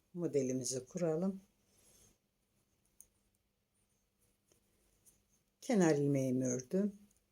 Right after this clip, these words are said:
Bir ters ördüm. Yine aynı şekilde. Bir düz,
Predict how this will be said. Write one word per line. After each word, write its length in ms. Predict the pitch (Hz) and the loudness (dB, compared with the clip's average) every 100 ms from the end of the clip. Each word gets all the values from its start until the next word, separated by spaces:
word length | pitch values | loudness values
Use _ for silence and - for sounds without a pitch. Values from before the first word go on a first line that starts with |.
| _ | _
Bir 440 | 190 190 190 - - _ _ | 0 0 0 -8 -14 _ _
ters 480 | - 165 135 - - | -8 -6 -4 -4 -4
ördüm. 360 | - - - - _ _ _ _ _ _ _ _ _ _ _ _ _ - | -8 -10 -12 -20 _ _ _ _ _ _ _ _ _ _ _ _ _ 0
Yine 180 | 254 | 4
aynı 260 | 180 147 139 | 4 2 2
şekilde. 600 | - 127 - - 104 - - _ _ _ _ _ _ _ _ _ _ _ _ _ _ _ _ - - - - - - | 2 2 -4 -10 -10 -12 -14 _ _ _ _ _ _ _ _ _ _ _ _ _ _ _ _ -20 -20 -20 -20 -20 -2
Bir 320 | 208 196 143 | 6 6 6
düz, 560 | - 147 175 - - - | 0 0 0 -2 -6 -8